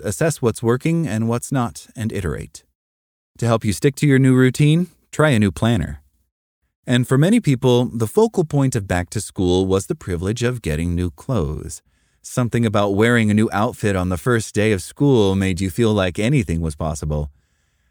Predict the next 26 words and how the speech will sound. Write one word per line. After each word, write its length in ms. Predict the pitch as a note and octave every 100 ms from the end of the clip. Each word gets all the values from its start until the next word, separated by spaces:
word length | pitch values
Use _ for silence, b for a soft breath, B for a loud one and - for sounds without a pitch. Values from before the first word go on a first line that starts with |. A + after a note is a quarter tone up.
| _
As 160 | A2+ A2
we 120 | C3
head 180 | D3 E3+
into 300 | D#3 - C3+
a 60 |
new 180 | C3 A#2+
season, 500 | - A2+ G2 A2+ C3
it's 160 | G#2+ -
the 100 | G2+
perfect 460 | C#3+ C3+ B2+ A2+
time 300 | - G#2 F#2+
to 140 | G2+ C3+
infuse 420 | B2 - G3 E3
your 100 | A#2
wardrobe 500 | G#2 C#3 C#3+ A#2 G2+
with 200 | F#2 D2
new 120 | D2+
life. 440 | D2 D2+ D2 - _ _ _ _ _
Choose 220 | - A#3+
pieces 420 | - G3 E3+ F#3 C#3+
that 180 | G#2+
feel 260 | - D#3 C#3
on 300 | C3 D#3+ D#3
brand 320 | B2+ A#2+ A#2+
for 120 | -
you. 320 | F#2 D2 G#2